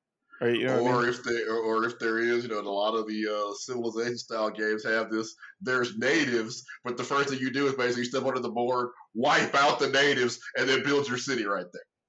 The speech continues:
Speaker 1: Yeah, exact-, there's that too,
Speaker 2: Which
Speaker 1: right?
Speaker 2: absolutely is what happened through a lot of world history, but that's the only faces of color you see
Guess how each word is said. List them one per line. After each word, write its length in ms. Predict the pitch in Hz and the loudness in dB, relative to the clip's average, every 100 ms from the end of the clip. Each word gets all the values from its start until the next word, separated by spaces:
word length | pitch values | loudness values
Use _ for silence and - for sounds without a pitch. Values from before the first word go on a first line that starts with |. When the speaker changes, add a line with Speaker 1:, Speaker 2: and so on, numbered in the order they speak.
| _ - | _ 0
Speaker 1:
Yeah, 160 | 196 | 2
exact-, 300 | 151 180 156 | 2 2 2
there's 160 | 139 143 | 2 2
that 280 | 170 143 - | 2 2 0
too, 140 | 135 | 2
Speaker 2:
Which 100 | 123 175 - | 4 4 6
Speaker 1:
right? 240 | 214 254 | 6 6
Speaker 2:
absolutely 260 | 269 185 151 | 4 2 2
is 160 | 151 | 2
what 180 | 135 - | 0 0
happened 400 | 175 180 175 143 | 4 4 2 0
through 160 | 160 147 | 2 2
a 60 | |
lot 280 | 131 180 - | 4 4 4
of 80 | 131 | 2
world 300 | 175 156 143 | 0 0 2
history, 480 | 220 180 131 117 95 120 - | 0 -2 -6 -6 -6 -12 -8
but 160 | 123 120 - | -6 -6 -2
that's 240 | 135 135 123 | -2 -2 -4
the 120 | 123 | -2
only 260 | 143 147 | 0 0
faces 360 | 139 131 135 131 | -2 -2 -4 -6
of 100 | 123 | -6
color 240 | 139 131 | -2 -2
you 160 | 123 131 | 0 -2
see 500 | 143 147 139 95 | -2 -2 -2 -4